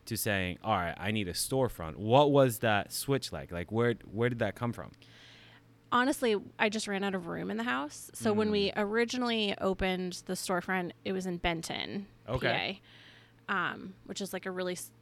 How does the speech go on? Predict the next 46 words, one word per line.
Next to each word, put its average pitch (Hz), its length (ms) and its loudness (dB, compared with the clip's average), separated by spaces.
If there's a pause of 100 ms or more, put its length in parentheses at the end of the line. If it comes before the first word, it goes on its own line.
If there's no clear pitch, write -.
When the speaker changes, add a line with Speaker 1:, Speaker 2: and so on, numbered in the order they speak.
Speaker 2:
cute, - 320 -6
small 175 260 -4
little 175 160 -4
community. 170 720 -4 (260)
Um, 185 440 -6 (800)
and 202 200 4
the 185 80 4
primary 208 580 6
motivation 196 540 4
was 196 180 0
to 202 80 -4
get 165 200 0
all 165 180 2
of 170 100 -4
the - 80 -8
production 190 720 -2 (120)
Speaker 1:
Mm-hmm. 117 240 -2
Speaker 2:
of 185 180 0
the 214 100 -2
candles 233 540 0 (100)
out 175 220 2
of 160 100 -4
our 170 120 0
house. 220 520 -4 (200)
Speaker 1:
Mm. 175 300 -10
Speaker 2:
And 208 160 0
the 196 60 0
storefront 185 420 0
was - 160 -4
just, - 220 -4
like, 185 200 -4
an 170 180 -6
added 165 500 -4 (480)
bonus. 170 460 0
Like, 202 120 -4
the 190 80 -2
fact - 200 -4
that - 120 -2
we 180 100 -2
had 175 240 0
a - 20 0
place 170 280 -2
to 196 100 -2
then 170 180 -2
sell 165 280 -6
them 233 300 0